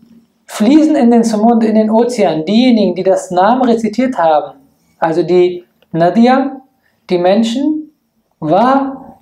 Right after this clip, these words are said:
die Bhaktijans, die kleineren Gewässer und die größeren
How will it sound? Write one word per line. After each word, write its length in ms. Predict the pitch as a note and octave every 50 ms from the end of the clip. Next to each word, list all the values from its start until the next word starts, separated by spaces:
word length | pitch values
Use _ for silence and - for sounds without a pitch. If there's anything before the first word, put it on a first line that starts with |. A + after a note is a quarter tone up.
| -
die 140 | - E3+ F#3+
Bhaktijans, 960 | F#3+ - G#3+ F#3 E3+ - - F#3+ G3+ A#3+ A#3+ C4 C4+ C4+ C4+ - - - _ _ _ _ _ _ _ -
die 120 | F3+ D#3+
kleineren 540 | - - F#3 F#3 G3+ A3 A#3 A3 F#3+ G3 F#3
Gewässer 680 | F#3 F3 F#3 A3+ A#3+ A#3+ - C#4+ C#4 C4+ C4 - - - -
und 320 | B3 D4 D4+ D4+ - -
die 120 | A#3+ A3+ A3+
größeren 840 | G#3 G#3 A#3 C4+ B3+ - B3 A3+ G3 G#3+ G#3+ G#3 G#3 G3+ G#3 -